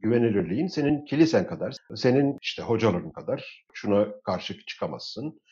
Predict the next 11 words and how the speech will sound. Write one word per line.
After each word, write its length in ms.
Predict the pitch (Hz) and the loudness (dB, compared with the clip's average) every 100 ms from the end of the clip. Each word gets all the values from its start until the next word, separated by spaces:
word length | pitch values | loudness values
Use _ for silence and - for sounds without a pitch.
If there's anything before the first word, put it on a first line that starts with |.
| - _ _ | -20 _ _
veya 260 | 120 117 117 | 6 6 6
şunun 480 | - 123 127 123 110 | 4 6 4 4 0
dediğine 360 | 110 117 123 | 4 6 6
karşı 300 | 117 101 - | 6 0 0
gelemezsin. 840 | 95 90 78 - - 131 156 - - | 0 0 -2 -6 -8 -6 -6 -6 -4
Bu 140 | 127 | 6
böyle 420 | 123 117 120 - | 8 8 6 0
tesis 380 | - 117 110 110 | -4 -4 -2 -4
edilmiştir, 600 | 104 110 107 104 113 113 | -2 0 0 -2 -6 -4
burada 220 | 110 110 107 | 0 0 0
sorgulayamazsın. 960 | 104 98 90 101 95 80 - 156 | 0 0 2 2 2 0 -6 -10